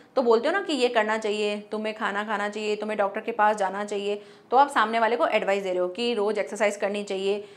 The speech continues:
तो ये सारी चीज़ें क्या है? ये एडवाइस दी जा रही है। तो एडवाइस देने के संबंध में हम क्या कर रहे हैं? चाहिए, इस तरह से यूज़ कर रहे हैं, तो हमें यहाँ पे क्या यूज़ करना पड़ेगा? शुड यूज़ करना है। देखिए कैसे यूज़ करते हैं।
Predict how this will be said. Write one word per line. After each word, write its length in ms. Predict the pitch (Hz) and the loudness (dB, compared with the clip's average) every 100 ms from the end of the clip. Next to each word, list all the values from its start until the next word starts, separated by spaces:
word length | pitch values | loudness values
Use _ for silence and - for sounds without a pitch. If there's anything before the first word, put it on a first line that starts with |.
| - _ | -20 _
तो 60 | 294 | 4
ये 180 | 277 | 4
सारी 220 | 339 302 - | 6 6 6
चीज़ें 280 | 302 320 | 0 0
क्या 120 | 311 311 | 4 4
है? 280 | 330 403 | 4 0
ये 100 | 262 | 2
एडवाइस 440 | 277 226 208 240 277 | 4 4 6 4 4
दी 120 | 233 | 0
जा 140 | 180 | 0
रही 140 | 170 170 | -2 -4
है। 120 | 170 - - | -12 -18 -8
तो 120 | 240 | 0
एडवाइस 380 | 233 240 285 339 | 2 6 6 6
देने 260 | 294 285 302 | 4 2 0
के 80 | |
संबंध 300 | 311 294 277 | 0 0 0
में 180 | 285 339 - - - | 0 -2 -6 -20 -2
हम 140 | 262 | 0
क्या 200 | 269 285 | 4 6
कर 160 | 320 269 | 6 4
रहे 100 | 208 | 2
हैं? 100 | 202 | 2
चाहिए, 600 | 240 226 220 247 254 247 - | 6 6 4 -2 -2 -2 -4
इस 160 | 262 | 0
तरह 120 | 269 | 2
से 100 | 277 | 2
यूज़ 220 | 262 254 247 | 0 -2 0
कर 140 | 226 | 0
रहे 80 | 254 | 0
हैं, 120 | - - - - | -4 -14 -6 0
तो 60 | |
हमें 260 | 285 233 254 | 2 4 2
यहाँ 200 | 269 226 | 2 2
पे 80 | 254 | 0
क्या 160 | 233 | 2
यूज़ 220 | 220 233 233 | 2 2 -2
करना 160 | 226 | -2
पड़ेगा? 300 | 220 214 269 | 0 -2 -2
शुड 380 | 349 - 302 262 | -4 -2 0 2
यूज़ 280 | 247 185 180 | 0 0 -4
करना 220 | 170 160 | -8 -8
है। 100 | 165 - - - | -12 -16 -18 -14
देखिए 220 | 180 233 | -10 -6
कैसे 220 | 226 226 | -6 -4
यूज़ 140 | 240 | -6
करते 200 | 240 233 | -4 -4
हैं। 140 | 269 | -4